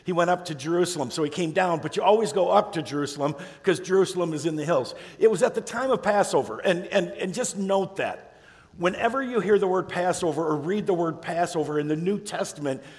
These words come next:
you gotta understand this is a big deal. This is a big deal. For us in our day, it would be similar to, to combining several things. On the one hand, it would be similar, like, to, like, Easter, right? Our, our greatest day of joy and celebration.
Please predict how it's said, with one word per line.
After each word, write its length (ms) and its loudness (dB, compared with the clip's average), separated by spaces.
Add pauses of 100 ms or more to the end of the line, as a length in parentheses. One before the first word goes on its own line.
(140)
you 80 -6
gotta 160 4
understand 420 -2
this 240 2
is 140 -4
a 40 -2
big 280 0
deal. 420 0 (680)
This 280 6
is 360 4
a 100 0
big 260 0
deal. 240 2
For 280 -6
us 300 2
in 140 0
our 260 6
day, 220 4
it 60 0
would 120 -2
be 100 -4
similar 520 -2
to, 360 2 (220)
to 100 -12
combining 460 2
several 320 0
things. 240 -2
On 80 4
the 80 0
one 240 0
hand, 240 -2 (240)
it 60 -2
would 160 2
be 80 -6
similar, 440 0
like, 420 0
to, 120 -2
like, 260 0
Easter, 440 -8
right? 200 2
Our, 320 2 (220)
our 100 8
greatest 520 2
day 160 2
of 120 0
joy 260 2
and 100 -4
celebration. 720 -2